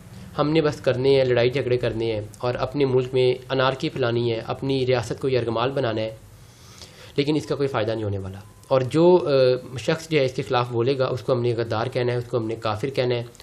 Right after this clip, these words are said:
उसको हमने गालियाँ देनी है, उसको हमने मारना है, लेकिन बात को हमने समझना नहीं है। मरहूम, अ,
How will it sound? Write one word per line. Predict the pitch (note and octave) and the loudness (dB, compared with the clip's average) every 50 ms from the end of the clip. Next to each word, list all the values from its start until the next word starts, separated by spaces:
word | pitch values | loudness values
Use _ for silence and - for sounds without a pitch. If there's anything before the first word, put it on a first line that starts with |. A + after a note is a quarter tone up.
| - - | -10 -10
उसको | B2 - - C3 | -6 -2 0 0
हमने | A#2+ A#2+ A#2+ A#2 | 0 0 -2 -2
गालियाँ | A2 A2+ G#2+ A#2 C3+ C#3+ C3+ | 0 0 0 0 0 0 0
देनी | B2+ A#2 A#2 A#2 A#2 | 0 0 0 0 -2
है, | B2 | -2
उसको | A#2+ A#2+ - B2+ | -4 -4 -4 -4
हमने | A2+ A2+ A#2 | -2 -2 -2
मारना | A2 A2 G#2 G#2 G2+ G#2+ A#2+ | -2 0 0 0 0 0 -2
है, | A#2+ A#2+ - - - - - - - _ _ - - - - - - - - | -2 -4 -8 -14 -20 -20 -20 -20 -20 _ _ -20 -20 -20 -20 -20 -12 -6 -6
लेकिन | B2+ A#2+ B2 A#2+ | -2 -2 -2 0
बात | A2 A2 A2+ A2 - | 0 0 0 0 0
को | - A#2+ | 0 -2
हमने | G#2+ G#2+ A#2 B2+ C3+ - - - - | 0 0 -2 -2 -2 -4 -12 -8 -4
समझना | C#3+ B2+ B2+ B2 B2 A#2+ | 0 2 2 2 2 0
नहीं | A2 G2+ G2+ G2 F#2 | 0 0 -2 -4 -4
है। | F#2+ - - - - - - - - - - - - - - - - - D#3 | -8 -10 -16 -20 -20 -20 -20 -20 -20 -20 -20 -20 -20 -20 -20 -20 -6 2 4
मरहूम, | D#3+ D3+ D#3 F3 F3+ F#3 | 4 6 6 6 6 6
अ, | F3+ - - C3+ C3+ C3 C3 C3 C3 | 4 2 4 4 6 8 8 6 6